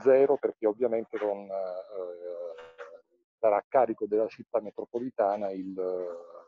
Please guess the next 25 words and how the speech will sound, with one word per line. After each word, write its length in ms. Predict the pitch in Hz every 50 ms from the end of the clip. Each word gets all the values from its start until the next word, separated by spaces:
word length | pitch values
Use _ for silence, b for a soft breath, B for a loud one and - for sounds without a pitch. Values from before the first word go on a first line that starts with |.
| _ _ _ _ _ _ _ _ _ _ _ _ _ _ _ _ _ _ 107
versamento 680 | 107 - - - - 131 110 107 107 107 - - 104
della, 300 | - 98 98 95 95 98 95 95
delle, 280 | - 107 104 101 104 110 _
degli 180 | 104 107 110
interessi 640 | 113 107 - 123 110 101 98 - - - - - 98 - _ _ _ _ _ _ _ _ _ _ _ _ _
nei 120 | 107 101
confronti 640 | - 104 95 - _ _ _ - 104 98 92 - 95
delle 180 | 92 87 87 _
banche. 200 | - 82 - - _ _ _ _ _ _ _ _ _ _ _ _ _ _ _ _ -
Allora, 440 | - 135 131 127 120 110 110 113 -
ehm, 800 | 123 113 107 104 104 104 101 98 98 101 101 98 98 95 98 - - - _
adesso 320 | - 113 - - - 113
io 140 | 107 113 113
non 180 | 110 107 110 107
guardo, 920 | 110 113 113 117 120 113 113 113 110 110 107 117 117 117 104 104 101 98
eh, 20 |
le 100 | 95 98
imprese 720 | 95 95 95 98 98 95 - 110 107 107 117 110 98 107 104
o, 420 | 104 104 104 107 113 110 107 101
eh, 40 | 95
gli 60 | 95
imprenditori 680 | 104 98 - 104 101 101 101 - - 107 101 101 107 104
che 100 | - 101 _
sono 220 | - 107 104 104 -
collegati. 720 | 107 104 98 101 95 98 92 92 90 87 - _ _ 90